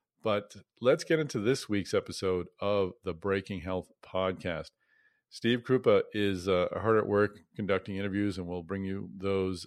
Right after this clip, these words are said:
uh, in our next episode, which will come in two weeks.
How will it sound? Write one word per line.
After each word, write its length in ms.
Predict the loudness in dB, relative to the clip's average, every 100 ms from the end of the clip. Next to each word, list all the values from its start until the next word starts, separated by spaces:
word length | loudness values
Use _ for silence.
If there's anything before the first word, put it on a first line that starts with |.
| -12
uh, 220 | -10 -10 -12 _ -10
in 140 | -6
our 140 | -4 -4
next 460 | -2 -2 -2 -8 _ _ _ _ _ _ _ _
episode, 480 | -4 -2 -6 -4 -4
which 180 | -6 -10
will 80 | -10
come 220 | -6 -6
in 80 | -6
two 180 | -4 -2
weeks. 320 | -2 -4 -14